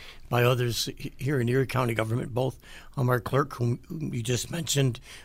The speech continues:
uh, Mickey Kearns, as well as the comptroller, Stefan Mihailu. Um, both have, have, uh, joined me in speaking out about it for, for different reasons. Um, the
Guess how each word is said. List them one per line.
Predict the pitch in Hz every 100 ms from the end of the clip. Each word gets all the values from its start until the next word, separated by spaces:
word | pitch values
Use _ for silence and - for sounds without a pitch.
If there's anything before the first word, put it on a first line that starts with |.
| -
uh, | 131
Mickey | 143 143 139
Kearns, | - 139 160 165 -
as | 160 110
well | 120 127 135
as | 120 98
the | 120 107 - - -
comptroller, | 135 127 - 151 135
Stefan | 123 - - 143 135
Mihailu. | 123 113 135 151 156 147 - - -
Um, | 139
both | 135 147 156
have, | 165 120 113
have, | 156 135 120
uh, | 123 123
joined | 117 160 156
me | 151 147 - - - -
in | 139
speaking | - 170 151 143
out | 135 135
about | 123 127 127
it | 120
for, | - 135 127 -
for | - 131
different | 123 139 131 147
reasons. | 156 147 127 117 - - - - - - -
Um, | - 135 131
the | 135 131 135 139